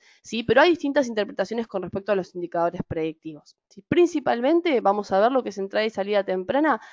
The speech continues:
identificar niveles de sobrecompra y de sobreventa, ¿sí? Para no darles demasiada información el día de hoy, y esto es lo que vamos a ver en, en la estrategia que vamos a analizar el día de hoy. Y por otro lado tenemos los indicadores desfasados. Estos indicadores desfasados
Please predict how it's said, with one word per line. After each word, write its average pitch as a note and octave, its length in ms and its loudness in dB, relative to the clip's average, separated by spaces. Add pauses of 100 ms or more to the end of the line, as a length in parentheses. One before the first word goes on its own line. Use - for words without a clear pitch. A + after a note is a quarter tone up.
(320)
identificar B3+ 480 4
niveles A#3+ 280 4
de G#3+ 60 0
sobrecompra G3 540 0
y F#3+ 40 2
de F3+ 40 -2
sobreventa, D#3 680 -4 (120)
¿sí? G3+ 180 -8
Para G3 200 4
no G3 100 2
darles G3+ 220 2
demasiada F#3+ 420 -2
información F#3+ 580 -4
el F3+ 120 -2
día G3+ 200 2
de G#3+ 140 4
hoy, D#4 140 4 (240)
y G3+ 140 0
esto A3+ 160 2
es A3 60 4
lo G3 100 2
que F#3+ 80 2
vamos F#3+ 260 0
a F3+ 80 2
ver G3+ 280 4 (220)
en, E3+ 520 2
en E3+ 120 -2
la E3+ 60 -2
estrategia F3 320 -6
que F3 60 -2
vamos F3 220 -2
a F3 40 -4
analizar E3 380 -4
el D#3 80 -4
día D3 180 -4
de C3 60 -8
hoy. C#3 160 -14 (1040)
Y C4+ 120 -8
por D#4+ 160 2
otro E4+ 140 2
lado D#4+ 240 6
tenemos B3+ 300 0
los G#3+ 200 0
indicadores G3 520 0
desfasados. D#3+ 720 -4 (420)
Estos C4+ 260 0
indicadores B3+ 520 2
desfasados C4+ 720 2